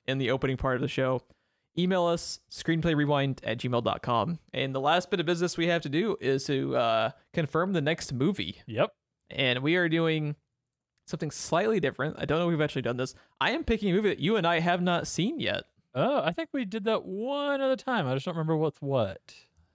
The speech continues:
Speaker 1: I, I, 'cause we did Wonder Woman when it was out, but we had already watched it when I think when we
Speaker 2: Right.
Speaker 1: confirmed it. So we are going to be covering Prey.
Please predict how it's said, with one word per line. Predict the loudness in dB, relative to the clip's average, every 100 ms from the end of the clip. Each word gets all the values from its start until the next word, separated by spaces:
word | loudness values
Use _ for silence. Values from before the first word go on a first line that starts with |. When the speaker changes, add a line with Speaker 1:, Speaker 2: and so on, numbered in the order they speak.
| _ _ _
Speaker 1:
I, | 4 4
I, | 2
'cause | -2 0
we | 2 2
did | 2 0 0
Wonder | 0 2 2
Woman | 0 2
when | 2
it | 2
was | 0 0 -8 -10 _
out, | 0 0 2
but | 2
we | 2
had |
already | 2 2 0
watched | 0 0 0 -2
it | 0
when | 2
I | 2
think | 2
when | 0
we | 0
Speaker 2:
Right. | -2
Speaker 1:
confirmed | -4 -8 -2 -2 0 -4
it. | -6 -8 _ _
So | -2 0 -2 -6 _ _ _ _
we | -2 2
are | 2
going | 2 2 2 0
to | 0
be | 0
covering | 0 0 2 2 2 0
Prey. | -4 -2 0 2 0 -2